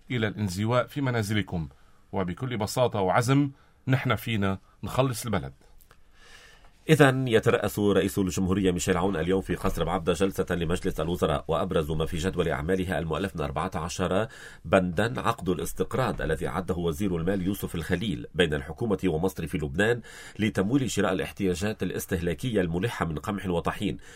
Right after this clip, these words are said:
Speaker 2: إضافة إلى أدوية الأمراض المستعصية والمزمنة والأمور الضرورية المرتبطة بالأمن الغذائي والاجتماعي.
Speaker 1: كما يتضمن الجدول دفع مستحقات والتزامات القروض القائمة المستحقة على الدولة لدى صناديق والمؤسسات والمنظمات والشركات العربية والدولية، على يتولى مصرف لبنان دفع المبلغ المطلوب إقراضه للحكومة بالدولار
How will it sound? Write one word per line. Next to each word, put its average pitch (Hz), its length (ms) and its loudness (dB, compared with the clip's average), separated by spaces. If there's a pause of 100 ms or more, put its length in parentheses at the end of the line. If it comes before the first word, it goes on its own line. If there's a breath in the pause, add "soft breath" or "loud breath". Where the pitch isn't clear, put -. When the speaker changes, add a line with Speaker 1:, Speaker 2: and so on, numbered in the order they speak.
(180 loud breath)
Speaker 2:
إضافة 98 440 0
إلى 98 340 -2
أدوية 87 540 0
الأمراض 85 360 0
المستعصية 92 580 0
والمزمنة 80 640 0
والأمور 95 380 0
الضرورية 98 460 2
المرتبطة 92 520 0
بالأمن 90 340 0
الغذائي 92 480 -2
والاجتماعي. 78 880 -2 (220)
Speaker 1:
كما 131 260 0
يتضمن 147 420 0
الجدول 127 460 0
دفع 113 260 -2
مستحقات 117 640 -4
والتزامات 101 640 0
القروض 113 300 -2
القائمة 107 460 -2
المستحقة 98 580 -2
على 87 120 4
الدولة 113 400 0
لدى 95 380 0
صناديق 107 500 -4
والمؤسسات 95 640 -2
والمنظمات 95 640 0
والشركات 92 500 -6
العربية 95 440 -2
والدولية، 95 680 -4
على 92 200 -6
يتولى 110 480 0
مصرف 110 400 -2
لبنان 101 400 -2
دفع 95 220 -4
المبلغ 101 380 -2
المطلوب 92 400 -6
إقراضه 101 420 -2
للحكومة 95 500 -6
بالدولار 117 380 2